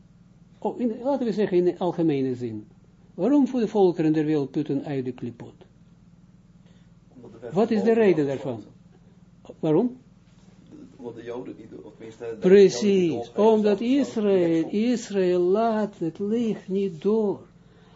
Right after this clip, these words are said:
Speaker 1: Het is een versti-, vers-, vers-, eh, hoe zeg je het? Verstikking.
Speaker 2: Ja, deksel.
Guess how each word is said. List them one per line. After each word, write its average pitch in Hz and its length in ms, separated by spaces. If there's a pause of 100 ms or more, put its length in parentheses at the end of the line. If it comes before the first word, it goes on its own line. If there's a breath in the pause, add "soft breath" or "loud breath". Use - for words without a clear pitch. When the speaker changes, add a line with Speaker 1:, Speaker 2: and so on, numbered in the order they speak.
(200 loud breath)
Speaker 1:
Het 160 200
is 170 160
een 170 140
versti-, 175 640
vers-, - 500
vers-, - 640
eh, 170 120
hoe 151 80
zeg 165 160
je 180 60
het? 180 60
Verstikking. 170 520
Speaker 2:
Ja, 101 60 (280)
deksel. - 300